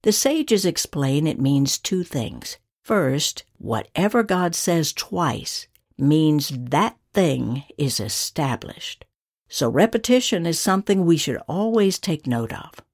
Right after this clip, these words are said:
And secondly, it refers to two different time periods. The first one is when it was written,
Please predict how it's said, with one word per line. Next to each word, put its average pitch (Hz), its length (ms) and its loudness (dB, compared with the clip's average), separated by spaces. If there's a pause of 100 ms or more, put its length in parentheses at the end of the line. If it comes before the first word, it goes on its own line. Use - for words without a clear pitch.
(460)
And 156 180 0
secondly, 165 760 -2
it 214 180 2
refers 220 600 2
to 190 160 2
two 254 340 0
different 190 540 -4
time 147 400 -2
periods. - 600 -10 (720)
The 101 140 -4
first 208 460 2
one 151 480 2
is 143 180 -2
when 131 240 0
it 175 140 -2
was 151 240 -2
written, 175 420 -2